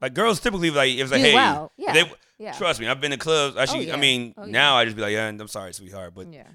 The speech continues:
Speaker 1: they come straight up like, "Hey, I mean, if I, look, I would
Speaker 2: Yeah.
Speaker 1: do it, but
Speaker 2: Yeah.
Speaker 1: nah, I can't."
Speaker 2: Right.
Speaker 1: But they come, like, they,
Speaker 2: Oh, no,
Speaker 1: especially
Speaker 2: no,
Speaker 1: at Liddy's,
Speaker 2: no.
Speaker 1: they come and they like, "Hey, what's up? You, you married?"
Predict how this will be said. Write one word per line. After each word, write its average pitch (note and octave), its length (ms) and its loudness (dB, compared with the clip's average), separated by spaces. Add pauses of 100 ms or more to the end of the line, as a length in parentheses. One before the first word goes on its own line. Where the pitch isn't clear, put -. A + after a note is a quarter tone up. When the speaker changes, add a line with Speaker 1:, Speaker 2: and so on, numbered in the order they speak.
Speaker 1:
they D3+ 140 0
come C3 180 -2
straight C3+ 200 -2
up A#2 60 0
like, A#2 120 -4
"Hey, C3+ 260 0
I A2 40 -4
mean, A2 180 -4
if F#2+ 60 -8
I, A2+ 200 -2 (240)
look, G2 300 -12
I A#2 160 2
would D5 160 -4
Speaker 2:
Yeah. - 100 -4
Speaker 1:
do D#3 160 0
it, G#2 160 -8
but A2 200 -8 (160)
Speaker 2:
Yeah. F#3 200 -14
Speaker 1:
nah, D#2+ 160 -12
I - 40 -14
can't." D3 360 2 (180)
Speaker 2:
Right. E3+ 220 -10
Speaker 1:
But D3 140 2
they C#3+ 140 4
come, D#3+ 160 0
like, D3 120 2
they, D#3+ 120 2
Speaker 2:
Oh, - 40 -12 (280)
no, - 120 -12 (960)
Speaker 1:
especially - 400 -2
Speaker 2:
no, D5+ 60 0
Speaker 1:
at C#5+ 60 -4
Liddy's, - 180 4
Speaker 2:
no. - 80 -6
Speaker 1:
they D#3 120 2
come D3+ 140 0
and B2+ 80 -4
they B2 40 -4
like, G#2 180 -6 (320)
"Hey, A2+ 60 -10
what's B2 180 -10
up? G#2+ 100 0
You, G2+ 180 -14
you G2+ 320 -10
married?" D#3 440 4